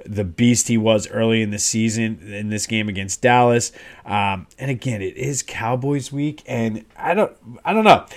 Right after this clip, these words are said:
Has it been more subdued this week? Um, I know last year it was tough because the first Dallas game happened during the Phillies World Series run. There was no Dak Prescott. That was a Cooper Rush game.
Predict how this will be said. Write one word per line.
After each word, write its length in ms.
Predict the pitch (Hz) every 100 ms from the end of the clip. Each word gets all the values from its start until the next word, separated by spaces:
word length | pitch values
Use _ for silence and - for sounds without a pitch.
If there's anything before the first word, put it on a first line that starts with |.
| - - -
Has 360 | - 160 190
it 160 | 240 139
been 240 | 175 208
more 260 | 175 147 180
subdued 760 | 190 160 110 98 127 175 226
this 260 | 190 247 -
week? 380 | 240 262 - -
Um, 380 | 151 151 139 113
I 140 | - 143
know 360 | 147 180 202
last 540 | 165 127 147 170 175 165
year 320 | 156 156 147
it 200 | 113 127
was 200 | 123 -
tough 340 | 147 131 127
because 380 | 123 113 120 104
the 80 | 107
first 340 | - 135 -
Dallas 320 | 135 127 123
game 300 | - 123 117
happened 480 | 113 117 117 120 110
during 260 | 113 117 110
the 80 | 101
Phillies 340 | - 110 104
World 220 | 104 98
Series 400 | - 139 131 113
run. 240 | 123 123 113
There 100 | 98
was 120 | 95
no 120 | 101
Dak 280 | 95 90 -
Prescott. 560 | 131 120 - 120 110
That 60 | 98
was 120 | 92
a 40 | 92
Cooper 300 | 120 104 101
Rush 380 | 113 139 -
game. 360 | - 123 123 117